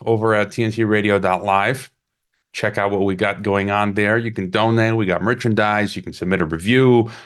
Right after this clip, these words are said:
You can, uh, join us in the interactive live chat. You can send, uh, me a message through the contact form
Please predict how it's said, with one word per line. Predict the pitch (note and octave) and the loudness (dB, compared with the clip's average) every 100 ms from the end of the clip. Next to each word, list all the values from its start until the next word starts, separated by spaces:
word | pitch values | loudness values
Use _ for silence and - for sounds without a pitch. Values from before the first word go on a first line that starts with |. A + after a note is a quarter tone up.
| _ | _
You | F#2 | -4
can, | F2+ E2 E2 E2+ _ _ _ - _ | -2 -2 -4 -8 _ _ _ -20 _
uh, | F#2 F2+ | -2 -2
join | F#2 A2 A#2 | 2 2 2
us | A2 | 0
in | A2+ | 0
the | G2+ | 0
interactive | G2 G#2+ G#2+ G#2+ G#2 F2+ | 0 0 0 0 -6 -2
live | G2 A#2+ B2+ | 0 0 -2
chat. | A#2 - A#2+ A#2 | -4 0 0 0
You | F#2+ | -2
can | F#2 F#2 | -6 -10
send, | - G#2+ G2+ | -4 -2 0
uh, | F#2+ F2+ | -2 0
me | G#2 G2+ | 0 2
a | F2+ | 2
message | A2+ B2 B2 A#2 - | 0 0 -2 -2 -4
through | G2 | -2
the | E2+ | -2
contact | - A#2+ A#2+ A#2+ A2+ G#2+ - _ _ _ _ _ | -2 -2 0 -2 -4 -4 -12 _ _ _ _ _
form | - - A#2 A2 G#2+ | -10 0 4 4 2